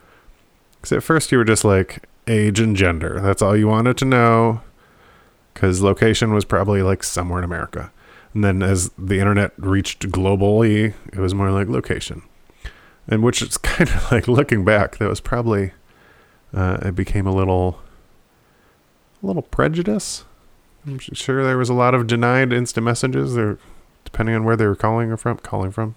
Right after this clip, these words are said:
messaging from, whatever. But this, I mean, this spun into so many important things <laughs> that have determined what we use the internet for today. So out of cyber sex and romance chat rooms, you get catfishing, you get people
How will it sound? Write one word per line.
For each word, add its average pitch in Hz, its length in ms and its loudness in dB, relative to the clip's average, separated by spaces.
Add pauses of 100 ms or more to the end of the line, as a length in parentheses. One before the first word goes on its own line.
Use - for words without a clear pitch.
(120)
messaging 110 380 -4
from, 117 220 -4 (100)
whatever. 73 340 -8 (1500)
But 143 140 4
this, 165 260 2
I 135 100 0
mean, 127 340 4 (680)
this 123 160 0
spun 113 360 0
into 104 520 0 (720)
so - 320 -4
many 127 220 -2
important 113 540 0
things 92 580 0
<laughs> 104 140 2
that 92 180 2
have 92 480 0
determined 104 680 0
what 95 280 -2
we 95 120 -2
use 90 300 -2
the 95 140 -6
internet 90 340 -6
for - 220 -6
today. 90 400 -6 (760)
So 113 440 2 (140)
out 135 220 4
of 127 560 4
cyber 101 500 2
sex - 480 0
and 92 260 0
romance 101 440 2
chat 98 280 0
rooms, 95 500 0
you 101 120 -2
get 87 220 -4
catfishing, 95 800 -4
you 92 100 -2
get 90 160 -4
people 92 420 0